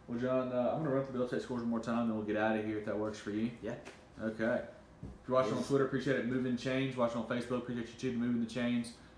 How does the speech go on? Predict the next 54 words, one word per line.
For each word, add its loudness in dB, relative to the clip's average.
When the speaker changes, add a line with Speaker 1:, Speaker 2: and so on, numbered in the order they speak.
Speaker 1:
You, 4
you 2
guys 4
can 0
email 4
us -6
if -10
you -2
want -4
to. -4
If -6
you -2
guys 4
went -2
to 0
a 4
game, 2
send -2
us -4
some -4
pictures, 0
Speaker 2:
Why 4
not? 0
Speaker 1:
send 0
us -2
some -6
comments. 0
Now 0
we 2
got 2
some -2
from -4
Denise, 0
uh, 4
of 0
the 0
Daniel 2
game 2
earlier. 2
Got 2
a -4
couple -2
things 2
from, 0
uh, 2
New 2
Spartanburg 0
Stadium 0
we'll 0
post 0
out 2
as -2
well. 2
So 0